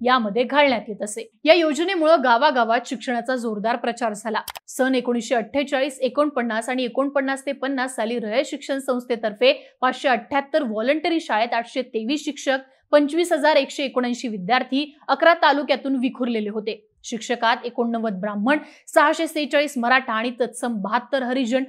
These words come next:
सोळा मुसलमान होते. या व्हॉलंटरी शाळांच्यामुळे शासनाला किती फायदा झाला हे पाहिलं तर कळेल की भाऊराव पाटलांमुळे शासनाचे किती पैसे वाचले. पाचशे अठ्ठ्याहत्तर शाळांसाठी शासनाला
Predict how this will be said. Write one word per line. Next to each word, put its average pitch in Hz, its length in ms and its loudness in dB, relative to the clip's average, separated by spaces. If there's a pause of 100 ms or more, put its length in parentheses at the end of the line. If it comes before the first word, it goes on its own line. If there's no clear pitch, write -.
(160)
सोळा 339 300 6
मुसलमान 277 480 0
होते. 208 380 -10 (100)
या 220 100 -2
व्हॉलंटरी 254 540 0
शाळांच्यामुळे 269 720 0
शासनाला 311 520 0
किती 330 340 0
फायदा 339 300 8
झाला 277 320 6 (340)
हे 302 100 6
पाहिलं 254 440 4
तर 254 80 2 (140)
कळेल 226 320 -2
की 247 80 -6
भाऊराव 220 340 -2
पाटलांमुळे 220 680 -2
शासनाचे 214 540 -8
किती 262 260 -2
पैसे 208 320 -6
वाचले. 208 300 -8 (420)
पाचशे 330 240 6
अठ्ठ्याहत्तर 370 500 4
शाळांसाठी 320 580 2
शासनाला 262 600 0